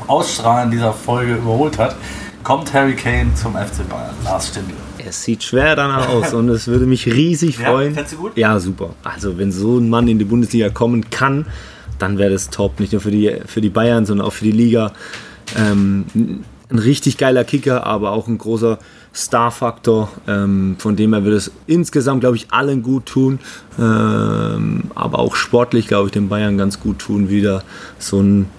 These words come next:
Speaker 2: aussagekräftigen Transfer zu tätigen und so eine, so eine Nummer neun zu haben.
Speaker 1: Neun ist das Thema. Du warst ja auch mal so eine, so eine halbe verkappte Dreiviertel neun.
Speaker 2: Ja.
Speaker 1: Da hat Lucien Favre gesagt,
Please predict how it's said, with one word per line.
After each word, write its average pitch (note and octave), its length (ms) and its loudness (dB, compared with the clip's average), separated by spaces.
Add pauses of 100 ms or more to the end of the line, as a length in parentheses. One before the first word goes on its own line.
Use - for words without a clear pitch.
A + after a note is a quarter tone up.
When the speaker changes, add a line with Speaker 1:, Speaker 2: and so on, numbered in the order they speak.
(260)
Speaker 2:
aussagekräftigen G#2 880 -2
Transfer G#2+ 480 0
zu - 120 0
tätigen G#2+ 580 2
und F#2+ 140 2
so F#2+ 120 -2
eine, F#2+ 280 2 (120)
so - 140 -2
eine G2 120 6
Nummer F#2+ 220 4
neun F#2+ 200 2
zu - 160 -4
haben. F#2+ 140 -2 (840)
Speaker 1:
Neun A#2+ 300 2 (320)
ist - 140 -8
das G2 140 -6
Thema. F#2+ 360 -4
Du G2+ 80 -4
warst A2 220 2
ja - 60 2
auch A#2+ 160 2
mal A2+ 100 2
so A2 80 2
eine, A2 180 4
so G#2 200 0
eine - 840 0
halbe C3 260 2
verkappte A#2+ 540 -2
Dreiviertel A#2+ 680 0 (120)
neun. B2+ 320 0 (160)
Speaker 2:
Ja. A#2+ 80 4
Speaker 1:
Da B2 60 2
hat B2 100 -4
Lucien C#3+ 240 -2
Favre C#3 340 0
gesagt, A2+ 220 -4